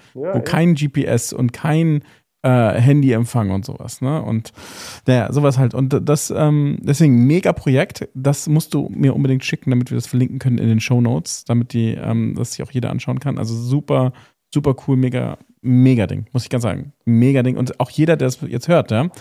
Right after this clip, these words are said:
Speaker 2: der die Chance dazu hat, sollte sich immer überlegen, ob er sowas nicht mit seinen Eltern einfach
Speaker 1: Richtig.
Speaker 2: macht.
Speaker 1: Also ich hab,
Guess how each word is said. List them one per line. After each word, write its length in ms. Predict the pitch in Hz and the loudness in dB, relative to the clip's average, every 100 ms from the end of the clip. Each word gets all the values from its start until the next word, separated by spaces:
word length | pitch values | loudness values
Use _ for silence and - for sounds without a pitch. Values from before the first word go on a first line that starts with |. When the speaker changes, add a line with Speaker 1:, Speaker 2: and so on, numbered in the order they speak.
| - - - | -20 -20 -8
Speaker 2:
der 80 | 117 | -4
die 60 | |
Chance 460 | 120 - 156 196 135 | -4 -2 -2 -2 -8
dazu 160 | - 123 | -8 -10
hat, 160 | - | -8
sollte 340 | 120 127 127 131 | -2 -2 -2 -4
sich 180 | 131 156 | -6 -4
immer 120 | 143 | -2
überlegen, 380 | 135 131 139 - | -2 -2 -4 -6
ob 100 | - | -8
er 60 | |
sowas 300 | 123 131 127 | -6 -4 -4
nicht 140 | 135 127 | -4 -4
mit 120 | 123 | -4
seinen 160 | 120 | -4
Eltern 260 | - 117 117 | -4 -4 -4
einfach 180 | 107 110 | -4 -6
Speaker 1:
Richtig. 200 | 113 110 | -6 -8
Speaker 2:
macht. 140 | 107 _ _ _ _ | -14 _ _ _ _
Speaker 1:
Also 180 | 127 170 | -6 -2
ich 100 | 151 | 0
hab, 240 | 170 175 | 0 -2